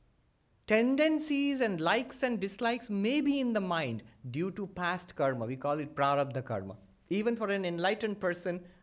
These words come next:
after enlightenment, the tendencies which were in the mind earlier will continue. But that person now knows for sure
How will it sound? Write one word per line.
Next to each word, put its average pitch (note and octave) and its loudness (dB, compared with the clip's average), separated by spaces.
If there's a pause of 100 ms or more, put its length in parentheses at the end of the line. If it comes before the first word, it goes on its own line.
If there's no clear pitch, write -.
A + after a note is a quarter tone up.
(120)
after G3+ -2
enlightenment, E3 -2 (400)
the F#3+ 0
tendencies A3+ 2
which G#3 -4
were G#3 2
in G3+ 0
the F#3+ 0
mind F3+ -6 (140)
earlier G#3+ 4 (240)
will C4 -4
continue. A#3 2 (560)
But C#3+ 0
that E3+ 0
person G3 2
now D3 4
knows E3 2
for D#3 -2
sure E3 0